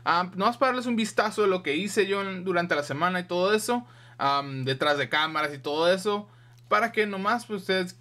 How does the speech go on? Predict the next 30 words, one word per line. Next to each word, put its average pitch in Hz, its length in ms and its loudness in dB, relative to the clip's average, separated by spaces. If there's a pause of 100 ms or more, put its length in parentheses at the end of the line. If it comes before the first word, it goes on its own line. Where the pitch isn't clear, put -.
quieran 190 200 2
disfrutar. 196 500 0
Y 233 140 -2
para, 240 240 0
como 214 200 -2
dije 226 200 -4
en 320 60 -4
mi 247 80 -2
otro 233 200 0
video, 202 440 2 (300)
am, 156 520 0
he 180 100 0
grabado 220 300 2
varios 214 200 2
videos 190 760 0
de 147 540 2
cosas 180 320 -2
como 151 220 -4
fechas 175 300 -2
importantes. 185 760 0 (300)
Y 196 80 -2
por 185 180 0
qué 185 80 0
no 202 120 2
grabar 190 380 4
nomás 185 440 -2
sobre, 143 720 0 (120)
am, 135 460 0 (100)
días 165 500 2
regulares. 151 760 0